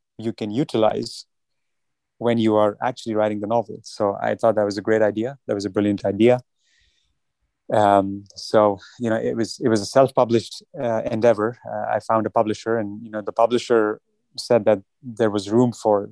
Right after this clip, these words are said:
them to publish a poetry book, that this would be a good collection for them. And, um, I think we went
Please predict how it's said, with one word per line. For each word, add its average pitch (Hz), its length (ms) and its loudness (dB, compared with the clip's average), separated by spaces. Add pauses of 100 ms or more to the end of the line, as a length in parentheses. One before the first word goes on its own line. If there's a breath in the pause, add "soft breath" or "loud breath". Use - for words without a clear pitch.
them 117 180 0
to 101 120 -6
publish 107 300 -2
a - 40 -8
poetry 120 320 -2
book, 101 180 -6 (100)
that 101 260 -2
this 107 140 -12
would 107 100 -6
be 107 80 2
a 104 60 2
good 117 160 -2
collection - 360 0
for - 120 -12
them. 101 200 -8 (1040)
And, 110 320 0
um, 101 380 2 (420)
I 127 60 2
think 127 320 0
we 113 160 4
went 120 320 2